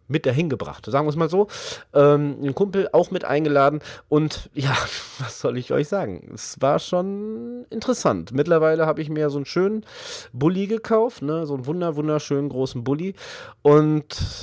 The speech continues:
ich hatte eine Routentasche, eine Kühltasche,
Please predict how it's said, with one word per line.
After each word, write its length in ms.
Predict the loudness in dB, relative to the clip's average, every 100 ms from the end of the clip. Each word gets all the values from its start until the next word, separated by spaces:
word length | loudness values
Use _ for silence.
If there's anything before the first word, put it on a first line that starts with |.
| -16 -16 -18 -18 -20 _ _ _ _ _ _ -12
ich 160 | -2
hatte 480 | -2 0 0 0 -2 -6 -18 _ _ _ _
eine 100 | -6
Routentasche, 720 | -4 -4 -4 -2 -2 -2 -6 -8 _
eine 80 | -8
Kühltasche, 760 | -4 -4 -2 -2 -2 -4 -8